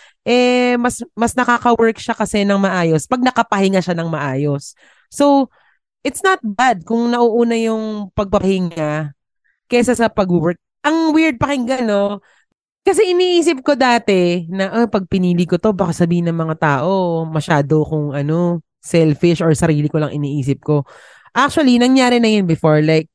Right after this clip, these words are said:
when, when, ano, when I want to prove something, I want to prove something for myself, for my,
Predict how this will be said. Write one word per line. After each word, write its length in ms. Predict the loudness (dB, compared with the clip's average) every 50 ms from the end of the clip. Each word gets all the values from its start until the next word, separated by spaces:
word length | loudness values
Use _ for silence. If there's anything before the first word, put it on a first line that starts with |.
| _ _ _ _ _
when, 680 | -6 -6 -6 -4 -6 -6 -6 -6 -6 -6 -6 -8 -8 -12 -14 _ _ _ _ _ _ _ _
when, 520 | 0 2 4 4 4 4 4 2 0 -2
ano, 420 | -2 -2 0 0 0 -2 -2 -4 -8 _ _ _ _
when 640 | -2 0 0 2 0 0 -2 -2 -4 -6 -8 -10 -6
I 140 | -2 0 2
want 240 | 2 2 2 0 0
to 40 | 0
prove 280 | 0 0 0 0 0
something, 680 | 0 0 0 0 0 0 -2 -2 -2 -2 0 0 0 0
I 40 | 0
want 200 | 0 0 0 -2
to 80 | -2 -2
prove 180 | -2 -4 -4
something 400 | -2 -2 -2 -2 -2 -2 -4 -4
for 160 | -2 0 0 0
myself, 500 | 0 0 0 0 0 2 2 2 2 0
for 120 | 0 -2
my, 240 | 0 -2 -2 -2